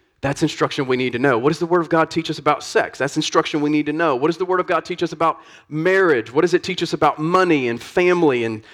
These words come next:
righteousness? These are questions that we need to answer, and the scriptures give us the answer.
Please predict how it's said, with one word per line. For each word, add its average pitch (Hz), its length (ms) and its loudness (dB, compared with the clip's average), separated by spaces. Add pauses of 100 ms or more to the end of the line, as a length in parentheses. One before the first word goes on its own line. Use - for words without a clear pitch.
(140)
righteousness? 156 880 -2 (260)
These 214 260 0
are 220 80 4
questions 180 680 -2
that 135 140 2
we 170 140 4
need 160 220 2
to 170 160 2
answer, 185 380 2
and 156 180 4
the 156 60 2
scriptures 170 480 0
give 165 200 0
us 170 160 -2
the 151 180 -2
answer. 151 480 -2